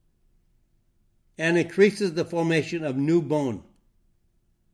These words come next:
Now, the ideal dosage is six hundred and eighty milligrams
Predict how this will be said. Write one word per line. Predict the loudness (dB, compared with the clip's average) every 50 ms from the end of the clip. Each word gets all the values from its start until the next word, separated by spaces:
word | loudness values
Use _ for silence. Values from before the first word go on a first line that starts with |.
| _ _ _ _ _ _ _ _ _ _ _ _ _ _ _ _ _ _ _ _ _ _ _ _ _ _ _ _ _ _ _ _ _ _ _ _ _ _ _ _ _ _ _ _ _ _ _ _ _ _ _ _
Now, | -2 0 0 0
the | 2 2 2
ideal | 2 2 2 4 4 4 4 4
dosage | 4 2 0 0 0 -2 -6 -10 -10 -12 -12 -14 -16 -18 -20 -20 -20 -20 -20 -20 -20 _ _ _ _ _ _ _ _ _ _ _ _ _ _ _ _ _ _ _ _ _ _ _ _ _ _ _ _ _ _ _ _ _ _ _ 0
is | 0 0 0 -2
six | 2 2 2 2 2 -2
hundred | 0 0 2 2 2 2 2
and | 0 0 2
eighty | 0 0 2 0 0
milligrams | 2 2 0 0 0 -2 -2 -4 -2 -2 -2 -4 -6 -8 -12